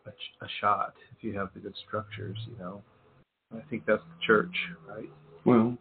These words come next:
Speaker 2: you know, uh, there is a human element
Speaker 1: Yes.
Speaker 2: to every structure because we are human.
Speaker 1: Mm-hmm.
Speaker 2: So there's gonna be human frailties, and, uh, you know, all you can do is, uh, pray.
Speaker 1: Yeah,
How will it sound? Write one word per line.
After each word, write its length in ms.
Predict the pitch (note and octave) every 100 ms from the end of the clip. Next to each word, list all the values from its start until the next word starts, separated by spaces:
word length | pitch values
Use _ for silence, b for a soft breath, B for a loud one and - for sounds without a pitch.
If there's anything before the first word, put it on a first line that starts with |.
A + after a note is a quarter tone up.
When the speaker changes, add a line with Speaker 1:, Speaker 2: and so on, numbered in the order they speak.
| -
Speaker 2:
you 140 | A#2+
know, 360 | A2 G#2 G#2 G#2 G#2+
uh, 420 | G2 F#2+ F#2 G2
there 180 | A2 A2
is 180 | A2 G#2+ G#2+
a 240 | G2 F#2+ - - -
human 420 | C3 A2+ A2 A2 -
element 400 | G#2+ G#2+ F#2+ F#2 - - _ _ _
Speaker 1:
Yes. 200 | G#2 F2+ - - _ -
Speaker 2:
to 80 | A#2
every 340 | A2 G#2+ G2 -
structure 480 | G2+ F#2 - F#2+ F#2+
because 400 | G#2 A2 F#2+ F2+ G#2
we 140 | G2+
are 140 | F2 F2 -
human. 360 | A2 F2+ E2+ F2 _ - G2
Speaker 1:
Mm-hmm. 140 | G2 F2+ -
Speaker 2:
So 120 | F#2+
there's 220 | G2 F#2
gonna 180 | G#2+ G2
be 160 | G2 F2+ -
human 280 | A2 F2+ -
frailties, 600 | G2+ G2+ F#2+ - F2+ F2 - - b b b b -
and, 320 | F2+ F2+ F2
uh, 340 | F2 - - - - _ -
you 160 | F#2 F2
know, 220 | F2+ F#2 _ -
all 140 | F#2+
you 120 | F#2+ F2+
can 140 | - G2
do 240 | F#2+ F#2
is, 160 | F#2 -
uh, 180 | E2+ D#2+ - -
pray. 360 | G2+ F#2 D#2+ - _ _ _ _ _ _ _ _ - - - - _ - _ _ _ _ C#3+
Speaker 1:
Yeah, 240 | B2+ F#2